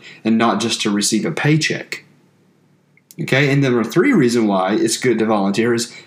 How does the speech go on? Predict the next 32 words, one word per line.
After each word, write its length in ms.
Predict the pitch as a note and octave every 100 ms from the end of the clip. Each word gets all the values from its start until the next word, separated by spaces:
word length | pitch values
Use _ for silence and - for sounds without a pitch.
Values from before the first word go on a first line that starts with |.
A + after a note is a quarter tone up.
| -
giving 380 | - E3 G#3 F#3+
is 120 | C#3+
one 140 | C#3
of 80 | B2
the 140 | G#2+ G2
best 560 | F#2+ A2 B2 B2 -
ways 400 | - G#2+ G#2+ A2+
to 80 | A2
fill 200 | A#2 G2
your 120 | G#2+
spirit 800 | G#2+ - - B2+ G2+ F2+ - - - _ _ _ _ _ -
with 140 | A2
true 240 | - A#2 G#2+
joy. 420 | G#2+ F#2 C#2 - - - _ - - -
Okay, 200 | C#3 D3
you 360 | D#3 C3+ E3 F3+
may 300 | D#3+ D3+ D3
find 320 | D3 C3 A#2+
a 100 | G#2
new 240 | A2 D3
passion 460 | D3 A#2+ A2 A2 A2
while 140 | G#2+
you're 120 | G#2+
volunteering 540 | G#2+ G#2 G2+ - G#2+ G#2+
your 140 | G2+
time 240 | G#2 G2 F#2
as 100 | G2+
well. 340 | F2 C2+ - - - - - -
And 220 | A#2+ A#2+
yes, 320 | A#2 F#2 -
it's 180 | C#3+ -
free, 560 | - - F3 A2+ G2+